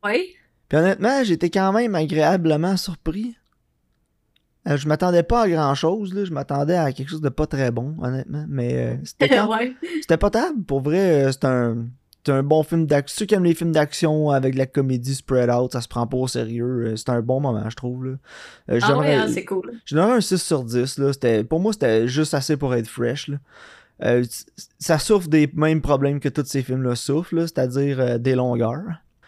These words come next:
Speaker 2: Puis, euh,
Speaker 1: Ouais,
Speaker 2: un peu
Speaker 1: non, je
Speaker 2: trop de
Speaker 1: comprends.
Speaker 2: détails, puis de développement sur des personnages, tu sais. Ce que j'ai le moins aimé du film, c'est que j'ai l'air vraiment l'impression que ça poussait pour une franchise, là.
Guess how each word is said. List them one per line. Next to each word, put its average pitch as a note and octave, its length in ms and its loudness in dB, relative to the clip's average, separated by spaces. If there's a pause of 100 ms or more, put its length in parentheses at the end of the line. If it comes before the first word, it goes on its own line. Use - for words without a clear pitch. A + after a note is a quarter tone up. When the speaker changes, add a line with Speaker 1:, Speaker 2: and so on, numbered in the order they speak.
(140)
Speaker 2:
Puis, C#3 200 4
euh, A#2+ 120 6
Speaker 1:
Ouais, - 80 2
Speaker 2:
un D3 160 4
peu D#3 80 6
Speaker 1:
non, D3+ 60 2
je - 40 -6
Speaker 2:
trop D#3+ 160 4
de D3 60 -2
Speaker 1:
comprends. - 60 -4
Speaker 2:
détails, C#3 520 4
puis - 160 -12
de B2 60 -6
développement B2 640 0
sur A#2 140 -8
des A#2 120 -4
personnages, A#2 560 -2
tu E3 100 -2
sais. D#3+ 40 -4 (680)
Ce - 140 -12
que G#3 180 2
j'ai F#3 100 4
le G3+ 40 4
moins G3 160 4
aimé G3 240 4
du E3+ 80 -2
film, F#3+ 300 2
c'est E3 100 -2
que C3+ 80 -4
j'ai C#3+ 180 6
l'air C#3+ 220 2
vraiment D#3+ 400 0
l'impression C#3+ 540 0
que - 80 -4
ça A#2 120 0
poussait - 560 0
pour C#3 200 -2
une C#3+ 120 -2
franchise, D3+ 640 -4
là. D#3 120 -4